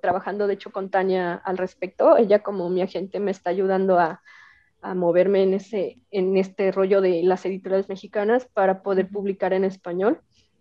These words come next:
Speaker 1: Y tengo ahí un, varias, varias historicillas que, que tengo ahí en el tintero que quiero publicar. Y, y son historias que se me han ocurrido en base a gustos personales.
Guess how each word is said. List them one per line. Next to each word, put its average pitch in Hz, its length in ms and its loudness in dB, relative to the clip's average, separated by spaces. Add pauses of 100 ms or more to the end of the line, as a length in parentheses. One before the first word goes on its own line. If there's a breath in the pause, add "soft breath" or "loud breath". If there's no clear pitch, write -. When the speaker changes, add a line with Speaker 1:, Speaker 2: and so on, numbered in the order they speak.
(240)
Speaker 1:
Y 202 360 -2
tengo 214 280 4
ahí 226 260 4
un, 226 180 0
varias, 214 420 2 (240)
varias 208 280 -6
historicillas 196 720 -4
que, 175 420 -6
que 190 100 -14
tengo 196 320 -4
ahí 190 200 2
en 190 120 0
el 190 120 -4
tintero 196 460 -4
que 190 120 -10
quiero 190 240 -8
publicar. 185 440 -10 (640 loud breath)
Y, 208 600 -2
y 233 80 -4
son 226 180 2
historias 233 340 4
que 240 120 -2
se 214 100 -4
me 196 80 0
han 190 60 0
ocurrido 214 760 0
en 196 180 -4
base 190 360 0
a 190 180 0
gustos 208 460 -8
personales. 190 920 2